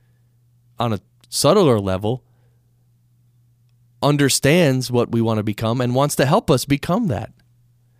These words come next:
That's one thing, sometimes I think of that in my own spiritual journey, that if you think that God is there to help you or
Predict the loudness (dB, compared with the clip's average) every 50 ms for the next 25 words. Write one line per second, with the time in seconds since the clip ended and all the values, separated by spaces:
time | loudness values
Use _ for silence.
0 | _ _ _ _ _ _ _ _ _ _ _ _ _ _ _ _ _ _ _ _
1 | _ _ _ _ _ _ _ _ _ _ -2 -2 -2 -2 0 0 2 2 2 2
2 | 2 2 2 2 0 0 0 0 2 4 4 4 4 4 2 2 2 2 0 0
3 | 0 0 -2 0 0 -2 -2 -2 -2 -2 -2 0 0 0 0 0 -2 -2 -6 -4
4 | -2 -2 -2 -2 -2 -6 -6 -4 -2 -2 -2 -2 -2 -4 -4 -4 -4 -4 -6 _
5 | _ _ _ _ _ _ _ _ _ _ _ _ _ _ _ _ _ _ _ _
6 | _ _ _ _ _ _ _ _ _ _ _ _ -2 -2 0 0 0 -2 0 2
7 | 0 0 0 2 2 2 2 2 0 _ _ _ _ _ _ _ _ _ _ _
8 | _ _ _ _ _ _ _ _ -8 -2 2 4 6 6 6 4 2 0 2 2
9 | 2 2 2 0 0 2 0 0 0 0 -2 0 2 2 0 0 0 -2 -2 -2
10 | -4 -6